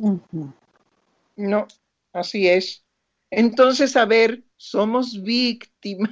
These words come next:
Speaker 2: <laughs> Lloremos, bueno, después vamos a cantar, pero somos víctimas, <laughs> lloremos, ajá.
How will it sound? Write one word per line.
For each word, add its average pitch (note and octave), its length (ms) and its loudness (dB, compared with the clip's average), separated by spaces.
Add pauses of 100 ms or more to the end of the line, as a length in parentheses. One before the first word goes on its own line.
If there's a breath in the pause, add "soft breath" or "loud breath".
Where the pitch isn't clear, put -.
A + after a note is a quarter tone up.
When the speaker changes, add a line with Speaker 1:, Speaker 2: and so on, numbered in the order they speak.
Speaker 2:
<laughs> - 3250 0
Lloremos, A#3+ 580 6
bueno, C4 200 0
después C4+ 360 2
vamos G#4 280 -2
a A#3 80 -10
cantar, G3+ 480 0 (320 soft breath)
pero A#3 460 0 (180 soft breath)
somos B3+ 500 -4
víctimas, A3 880 -4
<laughs> C#4 100 -16
lloremos, G#3+ 920 2
ajá. A3 500 -8